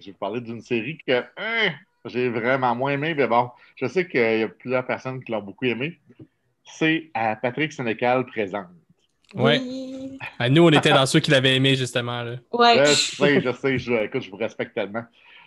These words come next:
Speaker 1: Bref, <laughs> je vous juge, mais je vous respecte.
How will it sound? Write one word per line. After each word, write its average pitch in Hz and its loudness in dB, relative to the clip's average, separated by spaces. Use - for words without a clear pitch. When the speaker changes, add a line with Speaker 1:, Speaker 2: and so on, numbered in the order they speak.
Speaker 1:
Bref, - -2
<laughs> - -10
je 131 -2
vous 143 2
juge, 180 2
mais 147 0
je - -6
vous 127 -2
respecte. 117 -2